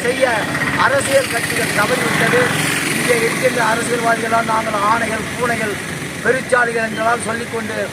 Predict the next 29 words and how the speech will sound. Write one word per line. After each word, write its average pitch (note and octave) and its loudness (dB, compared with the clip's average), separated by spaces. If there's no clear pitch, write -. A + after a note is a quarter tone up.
அரசியல்வாதிகள், A3+ 2
அதிகாரிகளை B3+ 2
மிரட்டிக் G#3+ -8
கொண்டிருக்கிறார்களே F#3+ -2
ஒழிய F3+ -2
இந்த G#3 -2
கோரிக்கைகளை B3+ 4
அவர்கள் D4 4
கையில் C#4 4
எடுத்திருக்க A#3+ -2
வேண்டும். F#3+ -6
ஆளுங்கட்சி, A#3 2
மத்திய A3+ -2
மாநில G#3+ 2
ஆளுங்கட்சிகள் A3+ 0
அவர்கள் C#4 4
கையிலே C4 4
எடுத்து A3+ -4
அவர்கள் C#4+ 2
போய் C#4 6
இந்நேரம் B3 0
மா-, F#3+ 0
மாண்புமிகு A#3+ 0
பிரதமர் A#3+ 0
அவர்களையோ A3 -4
ரயில்வே A#3+ 4
துறை A3 -2
அமைச்சர்களையோ G3+ -2
சந்தித்து B3+ -2